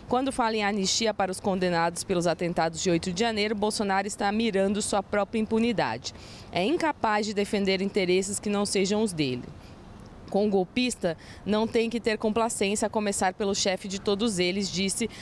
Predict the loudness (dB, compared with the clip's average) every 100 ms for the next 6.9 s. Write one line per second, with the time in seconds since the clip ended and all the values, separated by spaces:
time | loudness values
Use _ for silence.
0 | -4 -2 0 -2 0 0 0 0 -2 0
1 | 0 2 2 2 0 -2 -2 -2 -2 -2
2 | 0 0 0 0 -2 0 -2 -4 -10 -10
3 | -2 0 0 0 0 0 -2 0 0 0
4 | 0 0 2 0 2 2 2 0 0 0
5 | 0 0 0 -2 -2 -2 -2 0 -2 -2
6 | -4 -2 -2 0 -2 0 0 2 0